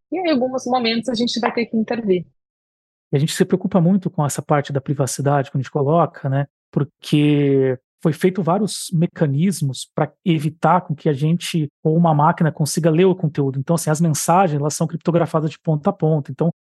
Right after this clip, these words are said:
Speaker 2: gente não consegue ter acesso, uma pessoa física, humana, não tem acesso às mensagens. Como que a gente consegue, é, moderar, trabalhar? E, e aí é onde entra toda a parte de inteligência de dados, onde é criado tokens de palavras em blocklist, ou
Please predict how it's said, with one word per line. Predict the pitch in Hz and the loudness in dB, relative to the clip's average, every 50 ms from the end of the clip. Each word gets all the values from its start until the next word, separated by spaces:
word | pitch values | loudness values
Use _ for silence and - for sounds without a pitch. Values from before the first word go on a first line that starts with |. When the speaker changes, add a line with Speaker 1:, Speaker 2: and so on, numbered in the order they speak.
| _ _ | _ _
Speaker 2:
gente | - 156 | -4 -2
não | 156 143 | 0 0
consegue | 175 156 - 196 190 190 | 0 2 2 2 2 2
ter | - 180 | 2 2
acesso, | 165 147 - - - - 160 156 151 135 - - - _ _ _ - | 2 2 0 -2 0 2 2 2 2 0 -2 -6 -18 _ _ _ -4
uma | 160 143 | -4 -2
pessoa | - 147 139 - - - 170 170 156 | -2 -4 -4 -2 0 2 2 2 2
física, | 160 - - - 165 165 156 - - - - 147 | 0 -2 -4 -2 -2 -2 -2 -4 -6 -6 -2 -2
humana, | 143 151 170 185 170 147 | 0 2 2 2 2 0
não | 147 165 165 | 0 -2 0
tem | 165 - 185 185 180 | 0 0 0 2 0
acesso | 170 - - - 151 147 143 - - - _ _ - | 0 -2 -2 -2 -2 -2 -4 -6 -10 -20 _ _ 0
às | 156 156 139 | 0 2 2
mensagens. | 160 160 160 - 147 135 131 139 135 - | 0 0 0 0 0 0 0 -4 -6 -4
Como | - - 202 208 190 202 | 0 0 0 0 0 -2
que | - 214 | 0 0
a | |
gente | 185 190 180 - | 0 0 -2 -2
consegue, | - 180 170 - - - 147 151 147 151 156 - _ _ _ - | -2 -4 -4 -2 0 0 0 0 0 -2 -6 -8 _ _ _ -2
é, | 196 147 | 0 2
moderar, | 151 160 165 143 165 165 156 147 143 151 165 160 143 143 147 | 2 2 2 4 4 2 4 4 4 4 4 4 4 2 -2
trabalhar? | - - 160 139 151 147 147 143 135 135 - - _ _ - | -4 -4 -2 0 0 0 0 0 -2 -2 -4 -8 _ _ -6
E, | 156 151 - - | -6 -4 -2 0
e | 160 147 151 | 2 2 4
aí | 143 139 143 147 160 160 - _ | 4 4 2 2 0 -2 -4 _
é | - - 170 165 | 0 2 2 2
onde | 160 160 160 160 170 | 2 2 0 0 0
entra | 170 156 156 160 151 - 165 | 0 2 0 -2 -2 -4 -4
toda | - 170 175 | -2 -2 -2
a | 175 | 0
parte | - 175 165 | 0 0 0
de | 170 | 0
inteligência | 165 - 170 165 147 165 160 - 165 | -2 -2 -2 0 0 -2 -2 -2 -2
de | 156 190 | -2 0
dados, | 160 156 151 156 156 151 135 143 131 127 127 - - _ _ - | 0 2 2 2 2 0 -2 -6 -10 -10 -12 -16 -18 _ _ -2
onde | 147 139 123 151 151 147 151 147 156 | -2 0 0 0 0 2 2 2 0
é | - 143 | 0 -2
criado | - - 151 143 143 139 131 131 - | -2 0 0 0 0 -2 -4 -6 -4
tokens | - 196 202 202 185 - - 165 147 143 139 123 | 0 2 2 2 0 0 -2 -2 -2 -2 -2 -4
de | 127 143 | -8 -4
palavras | - - 143 139 143 147 143 135 139 127 - 135 - - - - - - _ _ _ - | -2 0 2 2 2 0 0 -2 -4 -6 -6 -8 -8 -8 -8 -10 -12 -14 _ _ _ -2
em | 156 156 | 0 0
blocklist, | 139 160 139 - - 208 180 170 190 185 170 143 - - - | 2 0 -2 0 0 2 2 4 4 2 0 0 -4 -6 -4
ou | 151 151 165 160 | -2 0 0 -2